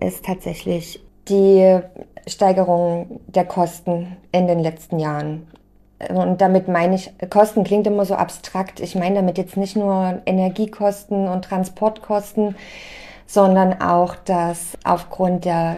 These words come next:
gestiegenen Lebensmittelpreise und so weiter unsere Lebenshaltungskosten auch steigen. Und die Buchhandlung ja genug abwerfen muss, um zwei Menschen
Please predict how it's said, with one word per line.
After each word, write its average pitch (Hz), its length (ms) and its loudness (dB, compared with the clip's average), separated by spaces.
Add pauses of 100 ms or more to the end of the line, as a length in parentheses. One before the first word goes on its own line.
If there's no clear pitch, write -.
gestiegenen 175 460 -2
Lebensmittelpreise 190 960 2
und 180 160 0
so 175 100 -6
weiter 175 260 0
unsere 180 280 -2
Lebenshaltungskosten 175 1200 0
auch 165 320 -2
steigen. 185 680 0 (200)
Und 185 400 4
die 190 40 2
Buchhandlung 185 460 2
ja 180 80 6
genug 190 340 2
abwerfen 180 460 -2
muss, 175 260 -2
um 170 380 -4 (180)
zwei 180 280 4
Menschen 185 640 2